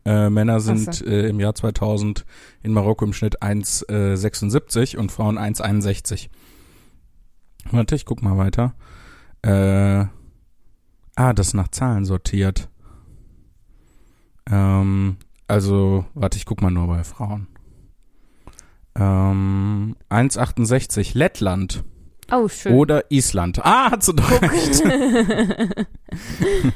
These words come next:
Speaker 1: Oder auch Estland. Lettland, Estland und Island.
Speaker 2: Dann bestimmt Litauen auch, oder? Kann ich mir nicht vorstellen, dass die Frauen dann groß sind.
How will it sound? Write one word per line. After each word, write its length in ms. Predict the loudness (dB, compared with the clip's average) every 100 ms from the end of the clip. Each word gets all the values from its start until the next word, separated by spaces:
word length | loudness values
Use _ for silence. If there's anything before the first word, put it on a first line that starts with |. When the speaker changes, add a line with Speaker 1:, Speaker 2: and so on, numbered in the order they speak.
| -4 -14 -8
Speaker 1:
Oder 300 | 0 2 4
auch 120 | 2 4
Estland. 720 | 2 0 0 -4 -2 -4 -6
Lettland, 760 | -2 -2 0 0 0 0 -6 -12 -4
Estland 720 | -2 -2 0 0 0 -2 -6
und 320 | -2 -2 -2 -4
Island. 400 | -4 -4 -2 0
Speaker 2:
Dann 120 | 0
bestimmt 480 | 0 -2 -2 -4 -2
Litauen 560 | -2 2 4 4 2 0
auch, 300 | 0 0 -2
oder? 460 | 0 2 2 0 -4
Kann 140 | -2
ich 100 | -2
mir 100 | -4
nicht 180 | -6 -6
vorstellen, 420 | -4 -4 -4 -6
dass 160 | -6 -6
die 120 | -8
Frauen 280 | -6 -4 -2
dann 160 | -4 -2
groß 80 |
sind. 80 | 0